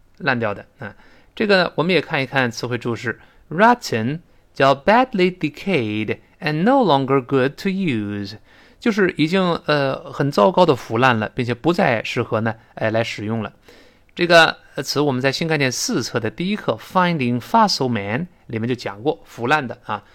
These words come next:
我们慢慢读呢，是这么一个声音，大声读一遍，“rotten，rotten”。哎，你这么读没有任何问题啊。那如果要是读得比较快呢，会有鼻腔爆破发生，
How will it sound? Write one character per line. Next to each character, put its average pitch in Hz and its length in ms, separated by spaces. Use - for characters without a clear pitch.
我 190 140
们 247 120
慢 277 160
慢 240 160
读 143 200
呢， 143 120
是 135 140
这 143 100
么 135 80
一 120 60
个 117 80
声 113 160
音， 110 240
大 110 140
声 110 160
读 104 100
一 - 20
遍， 104 200
“rotten，rotten”。 - 3500
哎， 135 160
你 131 100
这 135 80
么 135 120
读 123 100
没 127 100
有 127 120
任 120 100
何 123 100
问 113 140
题 107 200
啊。 110 180
那 233 80
如 254 140
果 254 100
要 226 100
是 156 360
读 175 160
得 202 80
比 139 80
较 135 100
快 170 360
呢， 127 140
会 131 120
有 117 140
鼻 139 300
腔 180 260
爆 156 160
破 117 220
发 117 160
生， 117 180